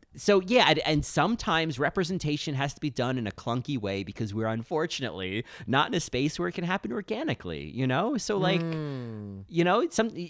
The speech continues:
Speaker 1: and, and gays have been doing that forever. You know what I mean? It's like you, again, go back to, like, early Will and Grace. It's like,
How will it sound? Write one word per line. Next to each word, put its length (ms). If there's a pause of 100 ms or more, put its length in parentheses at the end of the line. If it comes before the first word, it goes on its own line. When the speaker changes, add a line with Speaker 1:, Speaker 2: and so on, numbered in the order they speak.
(240)
Speaker 1:
and, 240
and 220
gays 280
have 100
been 100
doing 280
that 120
forever. 500
You 140
know 80
what 80
I 60
mean? 180
It's 140
like 160
you, 160
again, 280
go 160
back 180
to, 80
like, 220
early 300
Will 220
and 140
Grace. 420
It's 160
like, 200